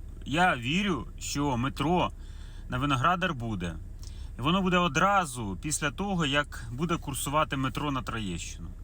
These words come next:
На Троєщину метро, хто не киянин, а, будують вже років двадцять. Обіцяють, я вибачаюсь, будують.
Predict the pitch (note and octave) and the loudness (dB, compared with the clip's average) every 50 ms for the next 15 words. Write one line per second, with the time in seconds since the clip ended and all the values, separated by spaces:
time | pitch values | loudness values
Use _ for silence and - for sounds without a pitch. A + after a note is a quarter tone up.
0 | - - - - - - - - - - - - - - - - - - - C3 | -10 -10 -10 -10 -10 -10 -12 -10 -12 -12 -12 -12 -12 -10 -10 -10 -10 -6 -6 -2
1 | B2+ - F3+ G#3+ A3+ A#3 G#3+ - - - F#3+ F#3 F#3+ F#3 F#3+ F3+ - G#3+ A#3+ A#3 | 0 2 2 2 4 4 2 2 2 2 2 2 4 4 2 2 0 0 2 2
2 | G3 - - - E3+ E3 D#3 D3 - D#3+ D3 C#3+ C3 A#2+ A2+ G#2+ G2 F#2+ F#2 F2+ | 0 0 0 0 2 2 2 2 2 0 2 4 4 2 2 2 0 0 -2 -2
3 | F2 - - - - G#2+ G#2 G#2+ G#2 G#2+ G#2+ G#2 G#2+ D#3 D#3 G3 A3+ A#3 G#3 D#3+ | -4 -8 -8 -8 -6 -4 -2 0 0 0 0 0 0 -2 0 0 0 0 0 0
4 | D#3 C#3+ C#3+ E3 D#3 D3 D3+ F3 F#3+ E3+ - F3+ D#3 C#3 B2 A2+ G#2+ G2+ A2 B2 | 0 0 2 2 2 2 2 0 0 0 0 0 0 -2 -4 -6 -4 -2 0 4
5 | D#3 D3+ B2+ G2 - - - F2 - - - - - C#3+ C3 D#3 E3+ - - D#3+ | 4 4 4 2 0 -6 -8 -8 -8 -8 -8 -6 -6 -2 -2 0 2 2 2 2
6 | C#3 A2+ F2+ E2+ D#2 C#2 - - - - A#2 A2+ G#2+ A2+ - B2 G2+ F2 E2+ - | 0 0 -2 -4 -8 -8 -10 -10 -8 -4 -4 -4 -2 -2 -2 -2 -2 -2 -2 -4
7 | - - - - - - G2 F#2+ A2+ A2 G#2+ A2 G2+ F2+ E2+ - | -8 -10 -10 -10 -10 -8 -6 -6 -4 -4 -2 -2 -2 -2 -4 -6